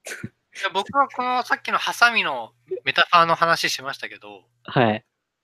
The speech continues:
Speaker 1: ハサミを取り出さなければ前に進めなかったのは正義だし、スローハイツから一回出ないと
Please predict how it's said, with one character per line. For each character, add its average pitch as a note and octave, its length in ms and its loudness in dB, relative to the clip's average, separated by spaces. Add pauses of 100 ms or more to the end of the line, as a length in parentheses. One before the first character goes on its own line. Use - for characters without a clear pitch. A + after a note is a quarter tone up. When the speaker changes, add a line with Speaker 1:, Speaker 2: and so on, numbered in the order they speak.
(1300)
Speaker 1:
ハ - 160 -2
サ D#4 160 4
ミ D#4+ 100 0
を B3+ 80 0
取 G3+ 240 2
り A3+ 60 6
出 A3+ 60 6
さ A3+ 160 0
な A3+ 140 0
け - 120 -6
れ D#3+ 100 -2
ば C#3 100 -4
前 D#3+ 180 6
に C#3 100 -6
進 C#3 380 -12
め D3 140 -6
な D3+ 100 2
か C3+ 140 0
っ - 140 -6
た B2+ 120 0
の B2+ 80 -6
は C#3 120 4
正 B2 280 4
義 B2 180 0
だ A2 120 4
し、 E3+ 360 2 (420)
ス - 180 2
ロ C4+ 120 8
ー A#3 40 8
ハ B3+ 100 6
イ A#3+ 60 -2
ツ - 100 -8
か E3 120 2
ら B2+ 60 4
一 B2+ 100 -2
回 C#3 160 4
出 F#3+ 140 6
な G3+ 140 6
い C3 80 -2
と B2 380 0